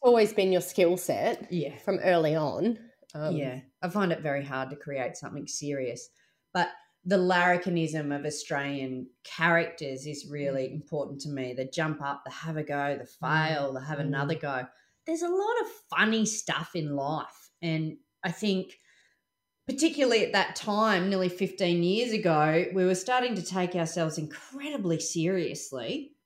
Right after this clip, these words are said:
Speaker 2: And it was just time to have a laugh again. You know, I grew up watching Looney Tunes. I wanted to see more Looney Tunes.
Speaker 1: Mm. I think also that's, uh, comedy, you know, is, is used to, so to connect with people as well. So it's a really good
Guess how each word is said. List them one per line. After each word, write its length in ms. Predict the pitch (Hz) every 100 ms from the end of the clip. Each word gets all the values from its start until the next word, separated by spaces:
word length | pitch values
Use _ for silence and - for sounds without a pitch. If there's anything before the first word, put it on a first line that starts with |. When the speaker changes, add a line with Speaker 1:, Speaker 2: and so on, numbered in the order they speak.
| -
Speaker 2:
And 140 | 190
it 180 | 196 -
was 200 | 220 202
just 280 | - 302 -
time 240 | 262 226 214
to 60 |
have 160 | 185 175
a 40 |
laugh 440 | 151 160 - 349 -
again. 440 | 190 151 135 131
You 100 | 180
know, 80 | 226
I 180 | 294 320
grew 200 | 269 233
up 200 | 147 -
watching 320 | 190 180 170
Looney 440 | 156 170 240 320 330
Tunes. 520 | - 214 151 123 127
I 60 | 277
wanted 200 | 294 220
to 60 |
see 220 | 165 - 151
more 200 | 143 127
Looney 360 | 147 220 339
Tunes. 580 | - 190 151 151 - -
Speaker 1:
Mm. 520 | 214 214 202 190 175 160 - -
I 80 | 269
think 180 | 381 311
also 340 | - - 233 214
that's, 200 | 202 -
uh, 160 | 190 180
comedy, 560 | - 196 185 175 170
you 120 | - 175
know, 100 | 156
is, 240 | 180 156
is 240 | - 170
used 360 | 165 190 180 -
to, 320 | 170 160 -
so 420 | - 190 175 170 165 - -
to 100 | -
connect 420 | 175 196 185 180 -
with 160 | 170
people 560 | - 165 165 160 151 151 - _ _ -
as 140 | 175
well. 280 | 170 175 156
So 120 | 147
it's 120 | 180 -
a 80 |
really 380 | 180 202 208 202
good 240 | 175 175